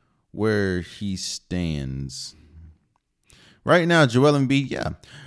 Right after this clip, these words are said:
Right now, Joel Embiid leads the league in, in scoring at thirty-three point five points a game.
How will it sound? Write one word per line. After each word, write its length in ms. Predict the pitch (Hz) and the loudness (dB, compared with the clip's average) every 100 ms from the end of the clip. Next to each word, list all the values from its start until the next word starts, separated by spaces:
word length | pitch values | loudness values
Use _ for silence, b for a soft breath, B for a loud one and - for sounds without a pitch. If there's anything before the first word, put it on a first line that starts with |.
| B | B
Right 200 | 156 185 | 4 4
now, 160 | 180 160 | 4 4
Joel 300 | 127 143 143 | 6 4 4
Embiid 340 | 135 139 131 | 2 2 0
leads 400 | 104 127 143 131 | 0 0 0 0
the 100 | 120 | -2
league 380 | 117 127 123 107 | 0 0 0 0
in, 200 | 98 85 | -2 -2
in 160 | 101 107 | -4 -4
scoring 480 | - 147 131 90 87 | -2 -2 -2 -4 -12
at 160 | 78 | -4
thirty-three 500 | 113 120 117 95 110 | -2 -2 -4 -4 -4
point 320 | 101 113 107 98 | -2 -2 -2 -2
five 340 | 101 98 92 | 0 0 0
points 300 | - 92 82 | -4 -6 -6
a 40 | |
game. 320 | 78 78 65 | -8 -8 -10